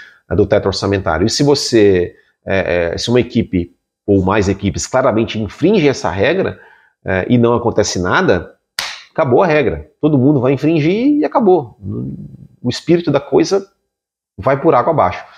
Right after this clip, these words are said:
É, então esperamos aí pra ver. Acho que na, na quarta-feira vai sair, a, a fia vai divulgar aí os relatórios e tal, da,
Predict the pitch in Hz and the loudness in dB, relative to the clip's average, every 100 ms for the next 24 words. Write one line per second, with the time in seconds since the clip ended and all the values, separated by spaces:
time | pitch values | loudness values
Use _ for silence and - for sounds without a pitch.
0 | - - - _ 98 101 101 120 123 156 | -20 -20 -20 _ -2 0 0 0 2 0
1 | - 185 143 143 120 120 123 92 131 - | 2 4 4 4 2 0 0 -2 -4 -4
2 | _ - 107 - 110 - 104 104 104 151 | _ -14 -10 -6 -4 -2 -2 -2 -4 -6
3 | 160 139 127 143 110 107 - 101 101 98 | -4 -4 0 2 2 -2 0 -2 0 0
4 | 90 82 85 - 95 - 107 101 101 98 | 0 0 -4 -6 -12 -2 -2 2 0 0
5 | 98 85 107 117 107 98 92 87 - 113 | -2 0 0 2 0 -2 -4 -6 -2 0
6 | 113 87 87 101 113 - _ - _ - | 0 -2 -4 -2 -2 -6 _ -20 _ -6
7 | 92 92 87 - | 0 0 0 -6